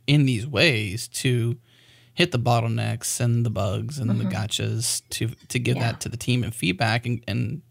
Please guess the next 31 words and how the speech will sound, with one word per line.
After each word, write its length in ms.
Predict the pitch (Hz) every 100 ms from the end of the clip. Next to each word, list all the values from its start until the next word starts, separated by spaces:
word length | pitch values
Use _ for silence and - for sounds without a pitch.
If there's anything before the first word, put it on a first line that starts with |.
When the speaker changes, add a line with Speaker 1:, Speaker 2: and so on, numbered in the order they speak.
| _ _
Speaker 1:
make 220 | 160 123
it 100 | 123
better. 340 | 120 196 - - _ _ _ _ _ _ _
Speaker 2:
Yeah. 200 | 190 170 - - -
One 180 | 214 226
of 60 |
the 80 | 240
things 240 | 226 208 202
you 80 | 196
get 240 | 180 -
if 180 | 185 180 - - -
you 160 | - 226
do 140 | 202 202
your 380 | 175 202 277 262
work 320 | 185 165 -
in 140 | - 170
a 80 |
Docker 320 | 175 170 160 160
container, 560 | 165 156 - 131 -
then 180 | 214 262
you 120 | 277
know 160 | 285 294
that 180 | 294 294
Docker 260 | 277 285
container 380 | 269 262 277 269
works. 580 | 262 349 - - - - _ - - - _ -
You 120 | 214
know 320 | 220 277 311
that 180 | 277 220
every 280 | - 196 196
tool 680 | 190 - 214 190 180 180 180